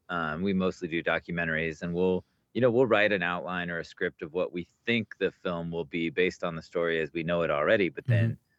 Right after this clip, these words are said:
Speaker 1: you discover all sorts of things as you go, and so then a lot of the writing happens afterwards when you're actually in the edit,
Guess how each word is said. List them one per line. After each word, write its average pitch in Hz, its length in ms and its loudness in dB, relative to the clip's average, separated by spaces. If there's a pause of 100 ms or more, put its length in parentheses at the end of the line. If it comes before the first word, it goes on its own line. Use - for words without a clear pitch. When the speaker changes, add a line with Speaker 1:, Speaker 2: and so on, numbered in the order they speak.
(140)
Speaker 1:
you 101 100 -8
discover 104 400 2
all 101 140 4
sorts 101 280 -8
of 90 80 -10
things 87 260 -6
as 80 120 -10
you 80 80 -8
go, 101 300 4
and 80 120 -6
so - 120 -10
then 85 180 -6
a 85 80 -6
lot 95 200 0
of 87 60 -2
the 85 100 -4
writing 80 320 -2
happens 82 500 -8 (140)
afterwards 80 720 -4
when 82 160 -6
you're 78 180 -4
actually 80 420 -4
in 80 120 -6
the 62 120 -8
edit, 80 360 0